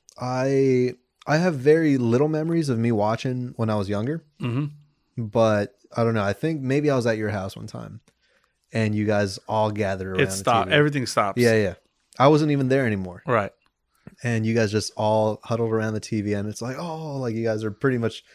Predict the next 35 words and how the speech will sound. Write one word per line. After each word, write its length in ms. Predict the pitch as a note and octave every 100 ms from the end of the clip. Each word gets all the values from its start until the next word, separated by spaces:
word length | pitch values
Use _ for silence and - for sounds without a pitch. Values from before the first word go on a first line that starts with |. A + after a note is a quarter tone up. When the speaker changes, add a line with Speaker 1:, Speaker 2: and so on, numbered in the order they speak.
| - -
Speaker 1:
providing 360 | A2+ A#2 A2
commentary 540 | - G2+ G2+ G2 G#2+ G#2
and 80 | A2+
even 140 | A2+
saying, 220 | A2 A2
like, 180 | G#2+ A2+
"Why 180 | A3+ C4
did 80 | B3
he, 120 | A#3+
why 220 | G3 A3
did 140 | A3+ A3
he 100 | G#3+
do 160 | A3
this? 200 | A3 A3
He 60 | G3
should 160 | - F#3+
have 80 | F3+
done 240 | F3 F3+
this," 260 | F3 G3+ C#3
Speaker 2:
Yeah, 60 |
Speaker 1:
you 0 |
know? 180 | D3 C3+
Speaker 2:
yeah, 220 | C3 A#2 - -
for 100 | C#3
sure. 320 | - B2+ G#2 - _ _ -
Speaker 1:
Um, 680 | A2+ G#2+ A2 A2 A2 A2 A2
yeah, 160 | D3 A#2
it's, 380 | G#2+ A#2 - -
it's 180 | A2+ C#3
a 100 | A#2+
whole 760 | - - A#2+ A#2+ A#2+ A#2 A#2 A2+
thing 320 | - G#3 G3+
for 120 | A2
you 140 | G2+ G2
guys. 380 | - - -